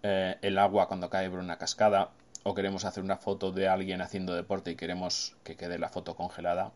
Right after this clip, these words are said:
esto lo veréis en las, las fotos de revistas deportivas o de periódicos de partidos de fútbol y tal, que salen fotos en los que el jugador está totalmente congelado, eh, pues, eh, lo que tenemos que utilizar es este modo de apertura de,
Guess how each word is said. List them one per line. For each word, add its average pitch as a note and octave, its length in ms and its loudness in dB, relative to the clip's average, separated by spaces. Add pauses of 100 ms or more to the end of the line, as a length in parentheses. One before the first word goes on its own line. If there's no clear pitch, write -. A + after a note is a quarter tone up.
(140)
esto - 180 -10
lo D#2 120 -6
veréis D#2 300 -4
en D#2 100 -10
las, - 400 -4
las F2 180 -8
fotos F2 320 -8
de D2 120 -4
revistas E2 460 -6
deportivas E2+ 640 0
o D2+ 80 -6
de C#2+ 80 -6
periódicos E2 600 -6
de D2+ 180 -8
partidos E2 420 -6
de - 80 -14
fútbol F2+ 460 -4
y E2+ 60 -6
tal, F2+ 180 0
que - 60 -12
salen E2+ 260 -8
fotos - 400 -8 (380)
en G2+ 60 -6
los F#2+ 120 -6
que F#2+ 60 -2
el E2+ 80 -6
jugador F2+ 320 0
está F2+ 180 -6
totalmente F#2 480 -4
congelado, F2 560 -2 (1200)
eh, A2 220 4
pues, - 340 0 (240)
eh, G#2 480 2
lo G#2+ 140 2
que G2+ 80 2
tenemos G2+ 220 0
que G2+ 80 2
utilizar G2 400 2
es G3+ 160 2
este G#2 320 0
modo G2 400 0
de F#2 80 -2
apertura G2 580 0 (220)
de, - 140 -8